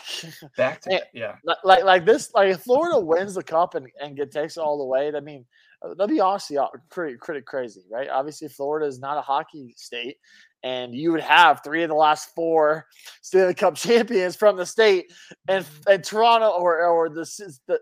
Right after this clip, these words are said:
Speaker 1: the whole country of Canada, who has eight teams, haven't won one since. How long has it been, Jimmy?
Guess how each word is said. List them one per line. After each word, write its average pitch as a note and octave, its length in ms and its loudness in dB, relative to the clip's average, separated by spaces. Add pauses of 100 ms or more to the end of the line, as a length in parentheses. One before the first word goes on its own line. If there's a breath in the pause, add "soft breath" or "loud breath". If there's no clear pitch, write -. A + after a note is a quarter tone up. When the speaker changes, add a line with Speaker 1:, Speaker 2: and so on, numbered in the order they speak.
Speaker 1:
the E3+ 100 0
whole A3 220 0
country A3+ 460 -4
of C#3+ 100 -6
Canada, F3 400 -4
who D#3+ 100 -2
has D#3 160 0
eight G3 220 -6
teams, D3+ 400 -12 (240 soft breath)
haven't G3 340 2
won F#3 260 -2
one D#3+ 220 -6
since. D3 340 -12 (280)
How E3 100 0
long G#3 200 -8
has G#3+ 100 -12
it G3 80 -14
been, A3 120 -16
Jimmy? C#4+ 320 -16